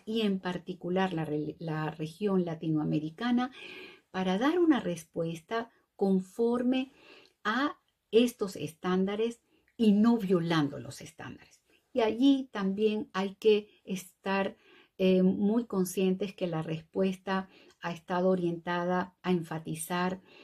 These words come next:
la situación de las personas privadas de libertad, de los migrantes, de las personas mayores, de las personas L G T B I, es decir, de todos los, los, las personas y grupos en situación de vulnerabilidad.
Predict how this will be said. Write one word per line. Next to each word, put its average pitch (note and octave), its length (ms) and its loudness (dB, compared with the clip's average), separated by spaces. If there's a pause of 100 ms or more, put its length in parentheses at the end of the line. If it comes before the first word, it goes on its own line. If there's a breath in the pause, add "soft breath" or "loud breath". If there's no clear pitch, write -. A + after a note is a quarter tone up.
(340 loud breath)
la G3 180 0
situación F3+ 520 -2
de F3+ 80 2
las E3 120 -4
personas F3+ 540 -4
privadas D#3 400 -6
de E3 80 -10
libertad, D#3 640 -4
de E3 160 -2
los D3+ 240 -6
migrantes, D#3 920 -2
de G3+ 120 2
las G3 180 -2
personas E3+ 560 -4
mayores, D#3 680 -2
de G#3+ 120 -2
las G3+ 160 -4
personas E3 640 -6
L D#3 240 -6
G D#3 120 -6
T D#3 120 -8
B D#3+ 100 -2
I, F3+ 600 -4
es F3+ 140 -4
decir, F#3+ 400 -2 (280 loud breath)
de F3+ 160 0
todos F#3+ 500 6
los, D#3+ 380 -2
los, E3 240 -2
las D#3+ 140 -8
personas F3 440 -6
y D#3+ 80 -6
grupos E3 480 -4 (320 loud breath)
en F3 240 2
situación D3+ 540 -4
de D3 100 -4
vulnerabilidad. D#3 840 0